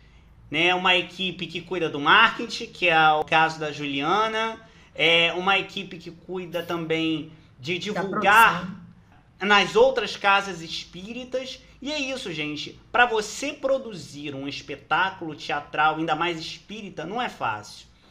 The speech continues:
Speaker 2: E
Speaker 1: E
Speaker 2: com um nível muito alto, né, Léo? Vamos considerar aqui que a gente tá falando de espetáculo de alta qualidade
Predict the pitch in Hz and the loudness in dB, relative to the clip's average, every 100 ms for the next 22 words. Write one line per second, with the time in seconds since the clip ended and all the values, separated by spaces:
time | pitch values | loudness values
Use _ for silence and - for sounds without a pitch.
0 | _ - 269 247 302 349 320 349 381 339 | _ -8 -6 -2 -2 0 -2 0 0 -2
1 | 359 415 381 226 220 226 233 233 180 185 | -4 4 6 6 4 2 4 4 2 2
2 | 208 254 294 285 226 220 254 277 269 247 | 0 0 -2 -2 -2 -2 -2 -2 0 2
3 | 240 254 285 294 285 294 - 294 302 247 | 4 4 2 -4 -6 -8 -4 -4 0 0
4 | 233 269 285 294 220 247 294 269 - - | 0 -2 -4 -6 -4 -4 -4 -4 -8 -12
5 | - - 226 - 269 269 254 302 302 240 | -20 -12 -10 -2 0 4 4 4 -2 -4
6 | - 240 311 - 330 - 285 294 294 190 | 4 4 4 0 -4 -2 -2 -2 -4 0
7 | 190 208 247 220 294 320 | 2 2 2 -2 -4 -4